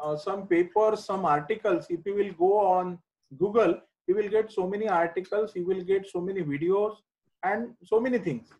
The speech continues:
on this. And if you will go through it, then you can prepare one, one page, two page report.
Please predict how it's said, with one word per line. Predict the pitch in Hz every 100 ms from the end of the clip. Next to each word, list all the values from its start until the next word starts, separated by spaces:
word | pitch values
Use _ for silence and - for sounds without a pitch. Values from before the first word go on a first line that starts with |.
| -
on | 160 170
this. | 143 127 - _ - - _ _ 160
And | 180 196
if | 214 -
you |
will | 262 254
go | 160 170 226
through | 226 269
it, | 214 220 - _ _ _ -
then | 151 226 330 -
you | 185 196
can | 214 214 214 -
prepare | 170 - 185 214 254 - _
one, | 165 196 220 - _
one | 160 180 185
page, | 202 208 208
two | 190 180
page | 185 165
report. | 143 - 135 113